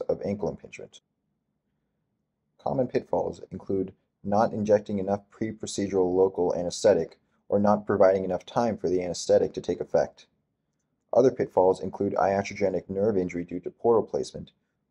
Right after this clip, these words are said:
or inadequate resection due to failure to identify all sources of ankle impingement. Our references are shown here.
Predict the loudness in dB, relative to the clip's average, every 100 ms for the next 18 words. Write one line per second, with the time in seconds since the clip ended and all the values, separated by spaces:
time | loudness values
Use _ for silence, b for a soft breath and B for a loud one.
0 | _ -4 0 2 4 2 2 -2 -2 2
1 | 2 2 -4 -6 -8 -8 2 4 4 0
2 | -2 -2 -2 -2 -2 2 4 4 4 -4
3 | -6 -10 -8 -6 -6 -8 -10 -16 -20 -20
4 | _ _ _ _ _ _ _ _ _ _
5 | _ _ _ 0 4 4 2 -2 -4 -6
6 | -2 -2 0 -2 -2 -6 -8